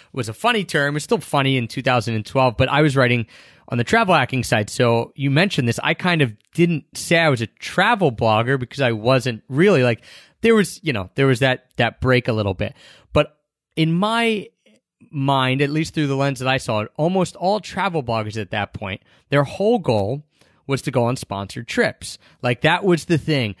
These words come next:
"Oh, I'm gonna go and I'm gonna write these articles for this tourism board or this travel company, blah, blah, blah. I'm gonna go on these sponsored trips."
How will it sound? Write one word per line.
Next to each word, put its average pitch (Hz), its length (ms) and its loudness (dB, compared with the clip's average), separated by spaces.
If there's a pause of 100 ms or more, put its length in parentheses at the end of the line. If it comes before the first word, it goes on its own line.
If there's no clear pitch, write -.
(240)
"Oh, 185 160 2
I'm 185 140 -2
gonna 185 180 -4
go 185 400 4
and 165 100 0
I'm 170 100 -2
gonna 170 160 2
write 175 240 0
these 196 200 -8
articles 180 420 -2
for 165 160 -10
this 165 160 -8
tourism 170 460 -4
board 165 340 2
or 139 80 -2
this 156 280 -6 (360)
travel 165 340 0
company, 156 300 -2
blah, 147 160 0
blah, 139 120 -4
blah. 190 200 2
I'm 165 80 0
gonna 139 140 -2
go 139 80 -2
on 135 80 -2
these 135 100 -2
sponsored 135 340 -4
trips." - 280 -2